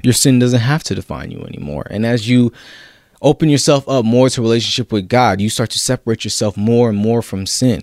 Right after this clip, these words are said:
ladies and gentlemen. That's how it works. You understand that, like the verse I just read, there is no condemnation to them in Jesus Christ, which means that no one can justfully condemn you for the times that you fall short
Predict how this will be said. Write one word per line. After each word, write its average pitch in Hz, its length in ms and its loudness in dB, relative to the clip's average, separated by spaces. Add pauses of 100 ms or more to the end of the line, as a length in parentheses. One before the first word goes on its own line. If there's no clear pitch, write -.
ladies 95 280 0
and 90 120 -2
gentlemen. 101 380 0 (460)
That's 107 200 0
how 107 200 2
it 92 120 -2
works. - 480 -2 (600)
You 117 80 0
understand 117 520 4
that, 98 200 0
like 104 200 -6
the 107 80 -2
verse 113 240 0
I 113 60 2
just 104 240 -4
read, 107 260 2
there 101 160 4
is 95 140 0
no 104 160 2
condemnation 104 680 0
to - 120 -12
them 101 220 0
in 98 100 -2
Jesus 98 400 -4
Christ, 117 400 0
which 110 240 -4
means 110 360 0 (280)
that 104 220 -2 (540)
no 139 200 4
one 147 560 2 (440)
can 120 320 4
justfully 147 640 2
condemn 139 640 2
you 90 420 -6 (560)
for - 200 -4
the 131 120 4
times 123 380 2
that 117 160 -4
you 131 60 0
fall 110 280 -2
short - 420 -4